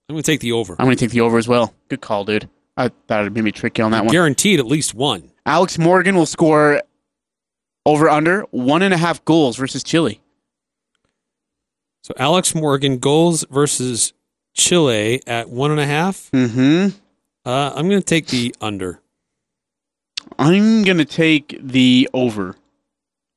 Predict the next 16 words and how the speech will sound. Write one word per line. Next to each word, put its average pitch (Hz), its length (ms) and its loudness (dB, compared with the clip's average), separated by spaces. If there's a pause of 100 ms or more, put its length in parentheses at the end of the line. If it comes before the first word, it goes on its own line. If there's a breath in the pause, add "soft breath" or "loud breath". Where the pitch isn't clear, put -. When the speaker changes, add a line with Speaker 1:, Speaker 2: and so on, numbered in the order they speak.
(600)
Speaker 2:
And 117 180 -6
don't 156 200 4
ask 143 260 0
me 127 120 2
why, 110 320 2
'cause - 260 -20
I - 140 -14 (120)
don't 110 260 -6
know. 107 340 -4 (3500)
<laughs> - 540 -2 (1120 loud breath)
Yeah, 117 340 2
that 120 200 0
messed 117 260 -2
me 123 160 2
up, 117 160 -2
'cause 135 180 0